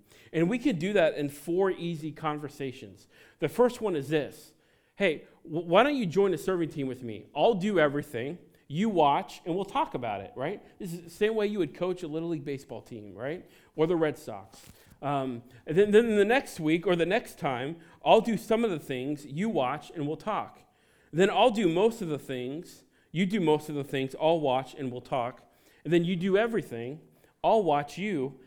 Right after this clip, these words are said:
and then we'll talk. Th-, this is Second Timothy two two, giving people permission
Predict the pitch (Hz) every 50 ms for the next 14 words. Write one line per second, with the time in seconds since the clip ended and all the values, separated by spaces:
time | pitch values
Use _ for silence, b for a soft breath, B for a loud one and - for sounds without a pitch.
0 | B B - 143 139 147 143 143 131 135 - - 185 165 123 - - - 139 151
1 | 165 160 160 214 208 - 220 165 143 151 - - - - - 202 196 - 214 175
2 | - 196 185 175 170 175 151 139 - - 165 151 - 175 156 135 104 - B B
3 | B B B _ 143 160 180 175 202 214 214 214 208 208 B B B B - -
4 | 190 175 170 196 170 - - 170 151 139 156 165 160 - - 143 127 127 131 131